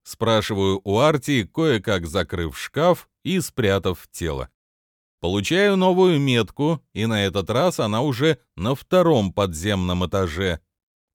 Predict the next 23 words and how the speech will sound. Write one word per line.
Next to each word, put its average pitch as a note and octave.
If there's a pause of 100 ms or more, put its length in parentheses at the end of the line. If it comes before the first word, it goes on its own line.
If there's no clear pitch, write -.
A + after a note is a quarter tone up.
(140)
О, F#2 (640)
я G2+
поспешил E3
с -
выводами. B2 (160)
Метка A2+
там C#3
не D3
одна, G#2+ (200)
а D2
их A2
целый C3+
десяток. A#2+ (340)
Просто A#2
появились C#3
они G#2+
не G2
одновременно G2
все. F#2 (720)
Прикидываю, C#3+
с -
кого A2+
начинать G2